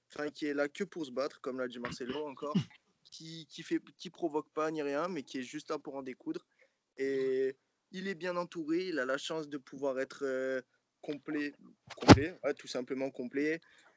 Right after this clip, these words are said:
Speaker 1: euh, aguerri. Il a combattu des gros noms de la catégorie, il a, il a livré de très belles performances. Donc, euh, ouais, je vois quand même Adesanya gagner, mais pas aussi facilement que d'habitude.
Speaker 2: Et
Speaker 1: Là,
Speaker 2: il a
Speaker 1: je
Speaker 2: jamais
Speaker 1: pense
Speaker 2: gagné par déci-, et il a jamais gagné par K O.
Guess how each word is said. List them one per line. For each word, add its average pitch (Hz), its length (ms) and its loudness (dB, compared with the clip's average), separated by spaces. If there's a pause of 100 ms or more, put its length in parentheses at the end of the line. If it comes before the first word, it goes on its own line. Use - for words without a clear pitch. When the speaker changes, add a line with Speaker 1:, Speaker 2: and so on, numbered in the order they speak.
Speaker 1:
euh, 123 260 2
aguerri. 139 640 -2 (280)
Il 135 120 -4
a 135 80 0
combattu 139 440 -4
des 143 120 -2
gros 139 220 0
noms 151 120 0
de 131 60 -6
la 131 120 0
catégorie, 135 600 -4 (200)
il 120 60 -4
a, 120 160 -2
il 123 140 -6
a 123 60 2
livré 127 300 -4
de 123 100 -6
très 156 240 -4
belles 147 200 4
performances. 135 680 -6 (420)
Donc, 147 320 -8
euh, 151 140 0
ouais, 147 280 0
je 120 100 -12
vois 165 140 -2
quand 220 120 -4
même 208 140 -2
Adesanya 180 460 -2
gagner, 170 320 -2 (400)
mais 131 240 -2
pas 151 180 -2
aussi 160 200 -4
facilement 151 420 -4
que 151 60 -4
d'habitude. 131 400 -4 (500)
Speaker 2:
Et 151 40 0
Speaker 1:
Là, 151 100 8
Speaker 2:
il 135 40 12
a 139 40 12
Speaker 1:
je 127 60 8
Speaker 2:
jamais 196 180 8
Speaker 1:
pense 190 80 6
Speaker 2:
gagné 175 180 6
par 175 200 2
déci-, 160 340 -4
et 151 100 4
il 139 100 4
a 139 60 10
jamais 180 220 4
gagné 180 200 4
par 165 200 0
K - 80 2
O. 156 180 6